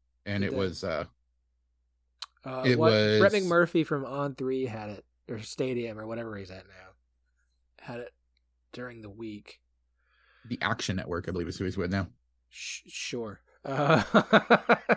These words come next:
Speaker 2: sorry, I don't remember. Uh, he's bounced a little bit. Um, Kansas or T C U opens as a two and a half point favorite,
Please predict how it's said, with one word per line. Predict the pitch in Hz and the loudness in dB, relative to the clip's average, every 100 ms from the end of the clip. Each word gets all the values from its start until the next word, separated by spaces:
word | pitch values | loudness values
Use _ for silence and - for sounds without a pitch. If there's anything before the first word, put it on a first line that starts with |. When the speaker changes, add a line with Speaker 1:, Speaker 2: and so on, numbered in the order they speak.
| - _ - - | 0 _ -20 -20
Speaker 2:
sorry, | - 127 110 - | -10 -6 -6 -4
I | 143 | -2
don't | 147 123 120 | 0 -2 -6
remember. | 143 127 117 - - - - | -8 -8 -10 -16 -20 -16 -4
Uh, | 135 | -4
he's | 123 | -2
bounced | 135 131 127 | -4 -4 -6
a | 127 | -10
little | 120 | -8
bit. | 110 104 - _ _ - | -8 -12 -14 _ _ 0
Um, | 165 160 156 127 - _ _ _ - | 4 6 6 2 -6 _ _ _ 2
Kansas | 190 208 185 | 4 4 2
or | 208 | 2
T | 160 214 | 4 2
C | 214 | 4
U | 196 | 6
opens | 180 190 185 170 | 6 6 2 0
as | 156 | 0
a | |
two | 147 - 175 | 0 2 2
and | 151 | 2
a | |
half | 143 156 - | 0 -2 -2
point | 156 135 | -8 -4
favorite, | 147 143 139 | -2 -2 -4